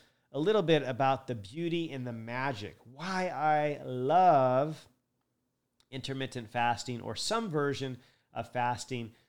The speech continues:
so, so much. Well, first of all, it's a game changer with respect to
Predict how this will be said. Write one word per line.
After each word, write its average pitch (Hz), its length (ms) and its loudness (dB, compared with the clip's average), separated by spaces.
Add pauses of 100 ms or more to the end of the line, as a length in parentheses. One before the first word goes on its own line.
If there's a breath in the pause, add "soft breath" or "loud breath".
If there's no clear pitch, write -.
(140 soft breath)
so, 160 640 0
so 135 400 -2
much. 117 420 -8
Well, 151 400 4 (220)
first 180 260 -4
of 139 100 -4
all, 123 280 2
it's 156 500 -2 (880)
a 131 120 -8
game 156 420 -6
changer 127 540 -2
with 123 260 -4
respect 123 640 -2
to 113 480 -6